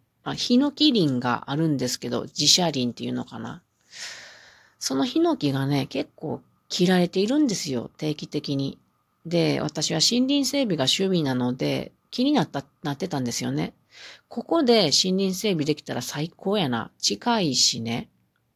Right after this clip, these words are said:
歩いて来れるし。何せ地元の人たちと関われるっていうの好きですからね。で、気になってたので、この時に、この時しか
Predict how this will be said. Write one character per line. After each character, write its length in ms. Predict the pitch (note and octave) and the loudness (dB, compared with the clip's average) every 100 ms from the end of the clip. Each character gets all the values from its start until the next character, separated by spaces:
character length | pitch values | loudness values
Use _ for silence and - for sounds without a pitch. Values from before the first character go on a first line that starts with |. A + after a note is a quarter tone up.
| - | -12
歩 280 | D#3 F3 C#4 | -2 2 2
い 80 | D#4 | 2
て 100 | F#3 | -2
来 180 | - | 0
れ 120 | C3+ C3 | 0 0
る 100 | A#2 | 0
し。 340 | - E3 - _ _ _ - - - - - | -2 -4 -8 _ _ _ -20 -18 -18 -16 -4
何 280 | F3 A3 D4+ | 0 2 2
せ 180 | G3+ | 0
地 180 | D3+ D#3 | 0 2
元 280 | D#3 D3+ D#3+ | 0 0 -2
の 100 | D#3 | -2
人 160 | D#3+ G#3+ | -2 0
た 160 | C#3+ | -2
ち 120 | - | -2
と 100 | - | -6
関 300 | A#2+ C#3+ C3+ | -8 -4 -2
わ 100 | C3 | 0
れ 100 | C#3 | 0
る 60 | D3 | 0
っ 40 | |
て 120 | D3 C3 | -2 -4
い 20 | |
う 20 | |
の 60 | A#2+ | -4
好 180 | - - | -6 -6
き 120 | C3 | -6
で 100 | A2+ | -6
す 120 | - | -8
か 140 | - | -12
ら 120 | - - | -12 -8
ね。 220 | B2 - _ _ _ _ _ - - - _ _ _ _ _ | -8 -10 _ _ _ _ _ -20 -20 -20 _ _ _ _ _
で、 140 | - D3+ | -10 -8
気 200 | - A3 | -2 2
に 80 | B3+ | 4
な 140 | F#3+ | 4
っ 40 | |
て 100 | D#3 | 2
た 120 | E3 D3 | -2 -2
の 200 | B2+ B2+ | -2 -2
で、 300 | C#3+ C3 B2 _ _ | -2 -2 -6 _ _
こ 120 | - G3+ | -6 -2
の 100 | A3+ | 0
時 260 | B3+ D#3+ | -2 0
に、 460 | C3 C3 C#3+ B2+ - _ _ | 0 0 0 -2 -6 _ _
こ 120 | - F#3+ | 0 0
の 100 | B3 | 2
時 240 | E4 D#4 | 2 2
し 160 | - - | 2 0
か 260 | B2 G#2 | -2 -4